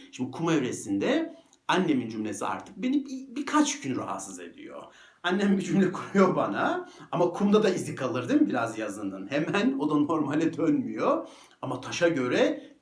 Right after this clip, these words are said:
çok inanılmaz bir ilerleme var burada. Sevgili dostlar, herhangi bir sorunda şu ikinci evreye geçmek bile o kadar büyük bir adım ki. Taş evresinden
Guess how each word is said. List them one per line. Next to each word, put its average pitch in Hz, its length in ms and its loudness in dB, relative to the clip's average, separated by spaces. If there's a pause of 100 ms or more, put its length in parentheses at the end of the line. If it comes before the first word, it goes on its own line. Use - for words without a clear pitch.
çok - 260 -4 (100)
inanılmaz 131 1080 0
bir 107 60 -6
ilerleme 98 680 -6
var 98 200 -14 (100)
burada. 73 260 -18
Sevgili 135 280 -6
dostlar, - 600 -6 (320)
herhangi 147 720 0
bir 120 40 -8
sorunda 101 840 -4 (160)
şu - 100 -12
ikinci 160 500 0
evreye 147 280 4
geçmek 127 640 -4
bile 113 420 -12 (200)
o - 120 -8
kadar 143 460 -2
büyük 101 240 -8
bir - 120 -14
adım 104 320 -10
ki. - 180 -20 (560)
Taş 214 360 0
evresinden 117 960 -2